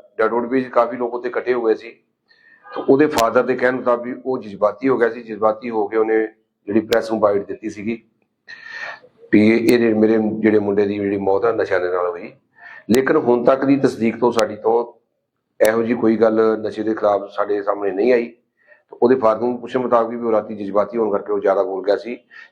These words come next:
ਜਦ ਕਿ ਇਹੋ ਜਿਹੀ ਕੋਈ ਗੱਲ ਨਹੀਂ ਗੀ। Even ਉਹਦੀ ਡੈੱਡ ਬੋਡੀ ਵੀ ਜਿਹੜੀ ਚੈੱਕ ਕੀਤੀ ਗਈ, ਉਹਦੇ ਉੱਤੇ ਕੋਈ ਨਸ਼ੇ ਦਾ, ਟੀਕੇ ਦਾ ਕੋਈ ਇਹੋ ਜਿਹਾ ਨਿਸ਼ਾਨ ਨਹੀਂ ਸੀਗਾ। ਪਰਿਵਾਰ ਦੀ ਇਸ ਗੱਲ ਦੀ ਸੰਤੁਸ਼ਟੀ ਸੀਗੀ। ਇਸ ਸੰਬੰਧ ਵਿੱਚ ਪਰਿਵਾਰ ਦਾ ਕਹਿਣਾ ਵੀ ਉਹ ਕੋਈ ਕਿਸ-, ਕਿਸੇ ਕਿਸਮ ਦੀ ਕੋਈ ਕਾਰਵਾਈ ਨਹੀਂ ਕਰਾਉਣੀ ਚਾਹੁੰਦੇ।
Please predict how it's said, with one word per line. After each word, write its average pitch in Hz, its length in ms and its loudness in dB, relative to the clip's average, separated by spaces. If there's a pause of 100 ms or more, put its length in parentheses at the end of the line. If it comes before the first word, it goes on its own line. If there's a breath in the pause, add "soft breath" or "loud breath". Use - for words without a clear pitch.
ਜਦ 107 120 4
ਕਿ 113 80 2
ਇਹੋ 117 100 6
ਜਿਹੀ 110 120 -6
ਕੋਈ 110 140 -6
ਗੱਲ 104 160 2
ਨਹੀਂ 107 120 -4
ਗੀ। 117 320 -6 (640 soft breath)
Even 135 180 6
ਉਹਦੀ 139 320 0
ਡੈੱਡ 117 200 0
ਬੋਡੀ 120 260 0
ਵੀ 131 260 -2
ਜਿਹੜੀ 117 240 -4
ਚੈੱਕ 117 220 0
ਕੀਤੀ 110 260 -8
ਗਈ, 117 120 -2
ਉਹਦੇ 117 160 2
ਉੱਤੇ 113 180 0
ਕੋਈ 110 160 -2
ਨਸ਼ੇ 107 360 0
ਦਾ, 107 200 2
ਟੀਕੇ 104 340 -8
ਦਾ 107 160 2
ਕੋਈ 107 260 -6
ਇਹੋ 101 200 -6
ਜਿਹਾ 101 160 2
ਨਿਸ਼ਾਨ 98 360 -4
ਨਹੀਂ 98 140 -4
ਸੀਗਾ। 101 400 -2 (240 loud breath)
ਪਰਿਵਾਰ 104 260 4
ਦੀ 110 140 2
ਇਸ 104 100 2
ਗੱਲ 107 160 2
ਦੀ 107 100 2
ਸੰਤੁਸ਼ਟੀ 101 480 -4
ਸੀਗੀ। 120 320 -2 (800 loud breath)
ਇਸ 117 140 2
ਸੰਬੰਧ 123 220 4
ਵਿੱਚ 127 140 0
ਪਰਿਵਾਰ 117 380 4
ਦਾ 113 140 0
ਕਹਿਣਾ 117 220 2
ਵੀ 117 120 -4
ਉਹ 113 120 -2
ਕੋਈ 117 140 -6
ਕਿਸ-, - 320 -14
ਕਿਸੇ 131 200 2
ਕਿਸਮ 113 200 0
ਦੀ 113 100 2
ਕੋਈ 110 180 -2
ਕਾਰਵਾਈ 104 300 2
ਨਹੀਂ 110 140 -4
ਕਰਾਉਣੀ 113 220 2
ਚਾਹੁੰਦੇ। 113 320 -2